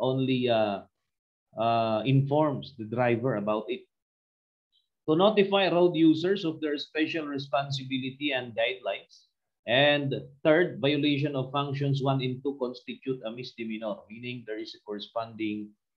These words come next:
penalty pagka na-violate mo yun. It inform you na no parking, nag-park ka pa rin, may corresponding penalty.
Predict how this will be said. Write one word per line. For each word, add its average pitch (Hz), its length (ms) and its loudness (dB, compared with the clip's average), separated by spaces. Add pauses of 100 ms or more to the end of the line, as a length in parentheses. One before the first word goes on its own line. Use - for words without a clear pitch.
(160)
penalty 98 720 -2
pagka 143 400 0
na-violate 92 720 -4
mo 127 80 -2
yun. - 200 4 (440)
It 104 160 -4
inform 143 480 2
you 196 320 4
na 113 160 -8
no 135 240 2
parking, 143 480 2
nag-park 110 480 -4
ka 127 160 -6
pa 151 160 0
rin, 139 160 2
may 143 240 -2
corresponding 117 800 -6
penalty. 87 560 -14